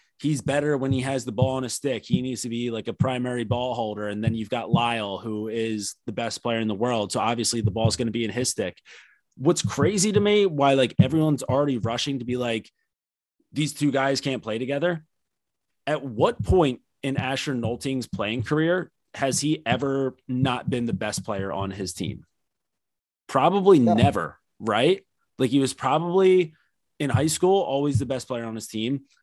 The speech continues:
Speaker 1: He came into High Point and was leading the team in, in points as a freshman all four years. Like, maybe, like, the first year that he played lacrosse. So,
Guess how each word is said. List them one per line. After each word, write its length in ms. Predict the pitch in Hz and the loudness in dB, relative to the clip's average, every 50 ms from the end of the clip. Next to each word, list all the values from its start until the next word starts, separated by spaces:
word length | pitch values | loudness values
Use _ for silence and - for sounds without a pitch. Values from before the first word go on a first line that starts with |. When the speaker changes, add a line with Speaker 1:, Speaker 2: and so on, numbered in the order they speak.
| _ _ | _ _
Speaker 1:
He 100 | - 131 | -8 -8
came 320 | 120 - 131 135 151 160 160 | -6 -4 0 2 2 2 4
into 220 | 156 160 165 156 | 2 4 2 2
High 180 | 123 127 135 131 | 2 2 2 0
Point 300 | - - 131 135 135 147 | 0 0 -2 -2 0 0
and 100 | 131 127 | -2 -4
was 140 | 123 107 107 | -4 -2 0
leading 320 | 117 120 120 127 123 117 | 0 0 0 -2 -4 -4
the 60 | 110 | -6
team 280 | - - 127 123 120 120 | -8 -6 -6 -4 -4 -4
in, 140 | 113 113 - | -6 -8 -8
in 160 | 131 117 107 | -10 -10 -10
points 320 | - - 117 120 123 - 131 | -6 -4 -4 -2 -2 -2 -2
as 100 | 113 113 | -4 -4
a 60 | 101 | -6
freshman 640 | - - 131 123 117 - - 110 127 143 139 131 - | -2 -2 -2 -2 0 -2 -4 -2 -2 -2 -4 -6 -6
all 140 | - 113 117 | -4 -2 -2
four 240 | - - 135 131 120 | -2 -2 -2 -2 -2
years. 460 | 110 104 101 107 123 151 151 - - 104 - - - _ _ _ _ _ _ _ _ _ _ _ | 0 0 0 0 0 -2 -2 -4 -6 -8 -14 -20 -20 _ _ _ _ _ _ _ _ _ _ _
Like, 220 | 156 156 139 113 | 2 2 2 2
maybe, 320 | 117 113 120 143 143 165 | 2 0 0 2 2 2
like, 180 | 165 151 - - | 2 2 -2 -4
the 80 | 135 117 | -6 -8
first 480 | - - - 120 120 135 135 - - | -10 -10 -8 -6 -4 -4 -4 -4 -4
year 160 | 120 131 147 | -2 -2 -2
that 140 | 147 143 135 | -2 -2 -4
he 80 | 131 120 | -6 -6
played 240 | - - 123 123 123 | -6 -4 -4 -4 -4
lacrosse. 400 | 113 - 113 104 117 151 160 - | -6 -4 -4 -2 -2 -2 -2 -2
So, 380 | - 143 139 135 127 123 - | 0 0 0 0 0 -2 -6